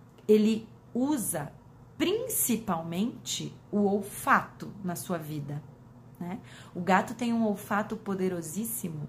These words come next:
muito mais aguçado do que o nosso, humano, e ele se comunica e utiliza os cheiros de uma maneira muito mais rica e complexa do que nós. Pra eles,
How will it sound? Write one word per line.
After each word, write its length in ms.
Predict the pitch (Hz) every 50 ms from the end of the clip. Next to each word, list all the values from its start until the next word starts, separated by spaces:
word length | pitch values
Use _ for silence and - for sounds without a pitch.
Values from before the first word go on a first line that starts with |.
| - - -
muito 520 | - 180 190 208 240 294 359 370 - 262 202
mais 320 | 190 175 170 185 185 185
aguçado 580 | 175 170 165 165 - - - 170 156 156 151 151
do 140 | 147 156
que 120 | 147 - 185
o 60 | 170
nosso, 560 | 160 160 143 143 143 143 - - - 285 - - -
humano, 600 | - 185 175 160 156 151 147 143 151 190 277 370 - - - - - - - - - - -
e 140 | 208 214
ele 160 | 214 202 214 208
se 160 | - - 214
comunica 720 | - - 214 202 190 185 185 180 185 208 262 254 - 277
e 100 | 233 202
utiliza 460 | 190 190 - - 185 180 208 185 190
os 160 | 190 185 - -
cheiros 580 | - - - 196 214 254 269 208 185 165 156
de 120 | 147 160 165
uma 120 | 170 170
maneira 320 | 165 165 165 175 175 180
muito 440 | 180 185 202 262 349 - - - 254
mais 240 | 220 196 190 190 190
rica 220 | 180 208 208 -
e 40 | 214
complexa 580 | 220 208 196 185 190 190 180 175 175 - - 190
do 120 | 170 180
que 160 | - - 202
nós. 440 | 196 185 165 151 151 - - - - - - - - - - - -
Pra 200 | - 196 185 180
eles, 640 | 175 180 208 269 330 320 277 208 - - - -